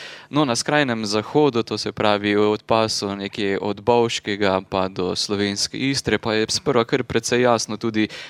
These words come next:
zvezde se tam že vidijo. Ampak, eh, tudi čez dan bo tam nekaj te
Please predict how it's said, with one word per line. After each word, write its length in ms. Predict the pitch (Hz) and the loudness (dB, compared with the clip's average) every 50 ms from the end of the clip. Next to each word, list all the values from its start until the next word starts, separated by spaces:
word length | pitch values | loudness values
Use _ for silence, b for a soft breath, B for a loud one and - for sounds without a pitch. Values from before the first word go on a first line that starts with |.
| B | B
zvezde 500 | B 117 107 120 131 135 131 120 117 113 | B -2 0 4 4 4 4 4 0 -2
se 160 | 110 - - | -2 -2 -4
tam 280 | 104 - 117 113 113 113 | -4 -2 -2 -2 -2 -2
že 160 | 104 104 104 | -4 -4 -4
vidijo. 440 | 101 107 123 131 123 117 113 107 104 - B B B B B B B B B | -2 -2 -2 -2 0 2 2 2 2 2 B B B B B B B B B
Ampak, 480 | B - 143 139 123 135 131 127 - - | B 0 0 2 4 2 2 2 2 0
eh, 240 | 151 139 127 127 | 2 4 4 4
tudi 320 | 123 - - 139 123 120 110 | 4 2 2 2 2 0 0
čez 200 | - 117 110 107 | 0 -2 -2 0
dan 240 | 113 117 113 113 107 | 0 0 0 0 -2
bo 80 | 110 | -2
tam 220 | 107 - 104 104 104 | -2 0 0 0 0
nekaj 580 | 101 101 101 - - - 92 95 95 95 92 92 _ _ | -2 -4 -4 -4 -2 0 0 2 2 0 0 -2 _ _
te 180 | - 101 101 | -6 -4 -2